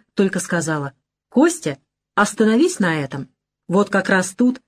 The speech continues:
где сейчас у меня поставлена в книге точка». Рукопись я отнес в редакцию, не посоветовавшись с Машей.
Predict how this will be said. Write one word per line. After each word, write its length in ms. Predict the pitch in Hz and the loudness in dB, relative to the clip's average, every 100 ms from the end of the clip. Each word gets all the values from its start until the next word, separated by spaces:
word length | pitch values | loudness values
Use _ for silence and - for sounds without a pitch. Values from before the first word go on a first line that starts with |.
| _ | _
где 260 | 180 185 226 | -4 2 2
сейчас 420 | 226 226 339 339 | 2 0 0 0
у 40 | 185 | 0
меня 240 | 170 190 | 0 0
поставлена 640 | 185 156 - 277 262 226 | -2 -4 0 0 2 0
в 80 | - | -2
книге 320 | 180 185 185 | 0 0 0
точка». 520 | 185 147 139 - 143 - _ _ _ _ _ _ _ - | -2 -6 -8 -8 -12 -14 _ _ _ _ _ _ _ -2
Рукопись 640 | 208 294 330 320 311 - | 2 4 2 2 0 0
я 240 | 214 294 269 | 0 2 0
отнес 400 | 240 208 220 - | 2 2 2 0
в 20 | |
редакцию, 760 | 214 170 165 - - 156 147 - _ - | 0 2 -2 -4 -8 -6 -8 -10 _ 0
не 120 | 339 | 2
посоветовавшись 920 | 349 - 170 185 208 190 185 - 175 | 2 -2 -2 -2 0 -2 -2 -4 -6
с 60 | - | -4
Машей. 500 | 156 143 - 139 | -4 -4 -6 -8